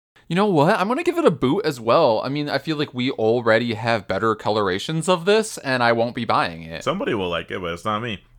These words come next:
Speaker 2: Uh, we got Mitzi up next. I'm gonna give Mitzi a fucking two. Mitzi is this adorable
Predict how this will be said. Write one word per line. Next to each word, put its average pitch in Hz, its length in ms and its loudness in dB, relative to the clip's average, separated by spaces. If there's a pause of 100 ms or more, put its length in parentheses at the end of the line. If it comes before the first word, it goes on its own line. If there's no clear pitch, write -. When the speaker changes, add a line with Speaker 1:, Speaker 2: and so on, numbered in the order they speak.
Speaker 2:
Uh, 107 200 6
we 127 80 0
got 104 260 2
Mitzi 127 1160 6
up 117 400 4
next. 127 760 4
I'm - 180 0
gonna 196 160 2
give 127 220 -2
Mitzi 143 340 0
a 107 80 0
fucking 104 460 -4
two. 185 420 0
Mitzi 185 480 -4
is 127 140 2
this 110 140 -6
adorable 160 1160 0